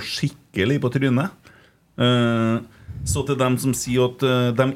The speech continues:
ikke lyktes i Rosenborg, så må jeg si at jeg er uenig. Eh, for man lyktes i fjor, altså i forhold til forutsetningene. Eh, på flere måter. Og så var det vel tre mål de hadde da. Det ene var å ta igjen hegemoni i norsk fotball.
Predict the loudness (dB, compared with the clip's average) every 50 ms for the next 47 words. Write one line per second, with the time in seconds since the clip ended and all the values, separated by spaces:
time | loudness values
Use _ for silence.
0 | -4 -6 -6 -2 -2 0 0 0 -2 0 -2 -2 0 0 0 0 0 -2 -2 -2
1 | -2 0 0 0 0 2 0 2 2 2 2 2 0 -4 -2 0 2 4 4 4
2 | 4 2 0 0 0 0 0 0 0 0 0 0 -2 -6 -16 -12 -6 -4 -2 -2
3 | 0 -2 -2 -2 0 0 2 2 2 2 0 -2 -4 -6 -10 -4 -4 -2 0 0
4 | 0 2 2 2 0 -2 -4 -8 -10 -4 -4 -2 0 2 2 2 0 2 2 2
5 | 2 0 -2 -2 0 0 0 0 0 -2 -2 -2 -2 -2 0 0 0 -2 -4 -8
6 | -20 -20 _ _ _ _ _ _ -2 0 2 2 4 2 2 0 -2 -4 -4 -4
7 | -4 0 0 0 0 2 0 0 0 0 0 -2 -4 -6 -20 -10 -4 -4 -2 0
8 | 0 2 2 2 2 2 0 -4 -4 -2 0 2 2 2 2 2 2 2 2 2
9 | 0 2 2 2 2 0 0 0 -2 0 0 0 0 0 0 0 0 0 0 2
10 | 2 2 2 0 0 -2 -4 -10 _ -2 0 2 2 2 2 0 0 0 -2 -2
11 | -2 0 0 0 2 2 0 0 -2 -2 -4 -6 -2 0 -2 -2